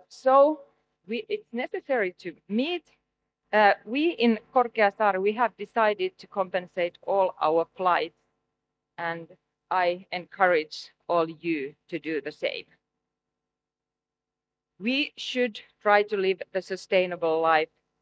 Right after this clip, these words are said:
which we promote. Korkeasaari is the zoo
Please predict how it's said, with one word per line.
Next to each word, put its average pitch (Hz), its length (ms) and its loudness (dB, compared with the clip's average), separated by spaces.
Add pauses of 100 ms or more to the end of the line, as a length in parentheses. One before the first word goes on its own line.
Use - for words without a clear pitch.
(120)
which - 420 -16
we 147 220 -12 (120)
promote. - 460 -16 (2750)
Korkeasaari 254 720 4
is 202 200 -2
the 208 120 -2
zoo 202 440 0